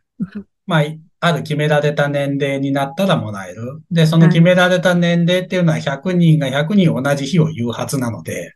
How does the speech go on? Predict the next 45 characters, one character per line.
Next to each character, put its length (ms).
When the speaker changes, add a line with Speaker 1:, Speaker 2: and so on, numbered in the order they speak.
Speaker 1:
う 60
ん 40
う 20
ん 40
う 220
ん 40
う 20
ん。 40
Speaker 2:
そ 140
こ 140
に、 360
え 100
っ 60
と、 1200
ま 200
あ、 160
疑 200
義 180
と 160
か、 360
ま 180
あ、 180
揉 160
め 140
事 240
と 100
か 100
は 80
な 180
い 60
わ 100
け 100
で 140
す 140
よ。 200
Speaker 1:
は 160
い。 100
Speaker 2:
な 160
の 160
で、 360
え 240
っ 20
と、 460
ま 280
あ、 60